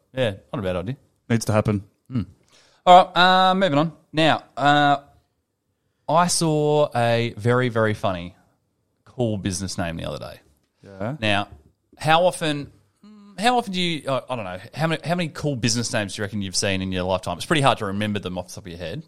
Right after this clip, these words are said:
Speaker 2: It's one of those ones, you're right, where you, you see it, you go, "That's, that's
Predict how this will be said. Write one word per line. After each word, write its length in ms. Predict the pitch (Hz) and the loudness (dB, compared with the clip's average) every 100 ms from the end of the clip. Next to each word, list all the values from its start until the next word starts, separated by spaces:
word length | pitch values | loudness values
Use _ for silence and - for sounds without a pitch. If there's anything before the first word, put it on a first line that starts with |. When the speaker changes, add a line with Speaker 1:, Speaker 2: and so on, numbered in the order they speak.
| _ | _
Speaker 2:
It's 240 | - 131 - | 2 2 4
one 120 | 156 | 4
of 60 | 151 | 6
those 200 | 139 117 | 4 4
ones, 400 | 117 113 127 123 | 6 6 6 4
you're 80 | |
right, 320 | 107 104 110 113 | 6 8 6 6
where 320 | 113 110 107 | 4 6 6
you, 380 | 104 107 104 - | 4 2 0 -2
you 300 | 101 107 101 | -4 0 0
see 200 | - 117 | 0 0
it, 120 | 127 113 | 2 0
you 60 | |
go, 140 | 104 104 | 0 2
"That's, 300 | 104 - - | 0 -4 -6
that's 360 | 107 95 - | -4 -4 -14